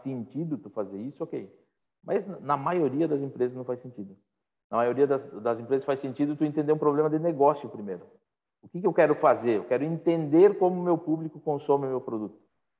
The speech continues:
Eu quero entender como que os vídeos que eu tô postando no YouTube, so-, por que que um tem um milhão de visualizações e um tem duzentas mil?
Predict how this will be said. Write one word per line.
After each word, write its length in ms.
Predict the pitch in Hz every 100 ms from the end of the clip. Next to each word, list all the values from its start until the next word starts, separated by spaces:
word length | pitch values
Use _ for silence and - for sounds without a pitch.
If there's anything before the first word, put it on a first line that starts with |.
| _
Eu 80 | 104
quero 160 | 104 151
entender 460 | 170 170 156 165
como 280 | 196 190 202
que 100 | 196
os 100 | 190
vídeos 460 | 143 180 214 170 156
que 40 |
eu 60 | 139
tô 100 | 147
postando 440 | 139 131 156 160
no 120 | 151
YouTube, 560 | 143 131 151 170 156 101 - _ _ _ _
so-, 100 | -
por 240 | - - 156
que 140 | 220
que 120 | 208
um 200 | 220 233
tem 100 | 208
um 80 | 202
milhão 300 | 196 185 196
de 60 | 185
visualizações 760 | 185 170 156 151 156 180 180
e 40 | 170
um 100 | 175
tem 160 | 160
duzentas 420 | 151 147 147 139 127
mil? 300 | 120 98